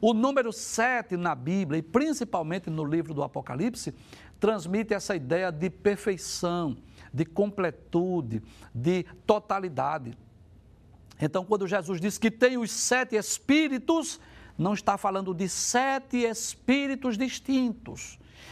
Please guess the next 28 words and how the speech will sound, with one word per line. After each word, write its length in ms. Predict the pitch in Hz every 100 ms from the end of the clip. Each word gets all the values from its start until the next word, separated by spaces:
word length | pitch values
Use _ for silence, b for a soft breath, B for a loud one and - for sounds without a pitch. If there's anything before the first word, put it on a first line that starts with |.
| B
mas 220 | 139 170
da 120 | 160 185
manifestação 840 | 202 254 254 226 226 226 202 220
plena, 580 | 214 185 185 196 185 147
da 140 | 156
completude, 880 | 160 - 208 208 190 - 208 208 160
da 140 | 151 160
totalidade, 1000 | - 190 190 190 165 131 175 175 139 131 B B 135
né? 160 | 165 - B B
Vamos 200 | 156 170
dizer 120 | 190
assim, 360 | 185 - 196 175 B B B
da, 300 | 135 190 185 - -
da 160 | 190
multiforme 920 | 190 185 262 320 330 247 - 214 214
ação 520 | 214 190 - 190 185 185 B B
do 160 | - 170
Espírito 540 | 190 - - 185 185
Santo 480 | 170 - 156 151 156 - B
através 600 | 156 170 170 131 156 135
de 100 | 151
Cristo. 500 | - 117 - - - - - - - B B B B
Mas 280 | 160 240 294
Jesus, 480 | 302 285 190 226 233
observe 500 | 233 240 233 247 269
no 140 | 226 190
versículo 420 | 180 - 185 190
primeiro, 600 | 160 160 147 196 180